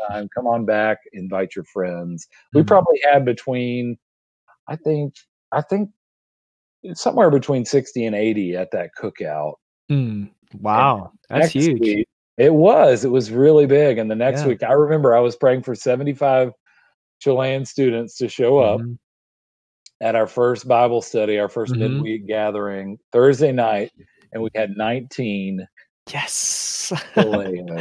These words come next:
Speaker 1: and get this, we had twenty-one gringos, or
Speaker 2: Oh,
Speaker 1: twenty-one,
Speaker 2: yeah.
Speaker 1: between the exchange students and the team and some folks from Mexico, we actually outnumbered them. I
Speaker 2: Yeah.
Speaker 1: remember being kinda crushed.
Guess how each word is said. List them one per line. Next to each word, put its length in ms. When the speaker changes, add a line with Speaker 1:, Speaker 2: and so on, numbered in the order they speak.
Speaker 1:
and 600
get 240
this, 320
we 160
had 680
twenty-one 1200
gringos, 840
or 40
Speaker 2:
Oh, 260
Speaker 1:
twenty-one, 400
Speaker 2:
yeah. 400
Speaker 1:
between 180
the 100
exchange 460
students 440
and 100
the 80
team 420
and 100
some 100
folks 240
from 120
Mexico, 540
we 180
actually 500
outnumbered 800
them. 280
I 120
Speaker 2:
Yeah. 120
Speaker 1:
remember 300
being 340
kinda 280
crushed. 840